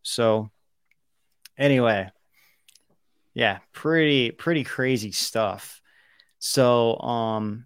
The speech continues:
yeah. And then, like, the, the locals are like, eh, you know, they're, they're, they're all, like, the locals specifically are blaming a chupacabra or aliens, and authorities are blaming a puma. <laughs>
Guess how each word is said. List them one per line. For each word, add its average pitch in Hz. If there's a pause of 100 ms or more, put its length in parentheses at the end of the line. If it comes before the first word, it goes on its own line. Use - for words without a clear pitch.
yeah. 165
And 160
then, 170
like, 156 (140)
the, 160
the 147
locals 170
are 151
like, 135
eh, 135
you 135
know, 117
they're, 139
they're, 135
they're 131
all, 147 (240)
like, 143
the 139
locals 135
specifically 185
are 143
blaming 135
a 123
chupacabra 165
or 143
aliens, 117 (280)
and 127
authorities 165
are 131
blaming 131
a 107
puma. 123 (1120)
<laughs> 240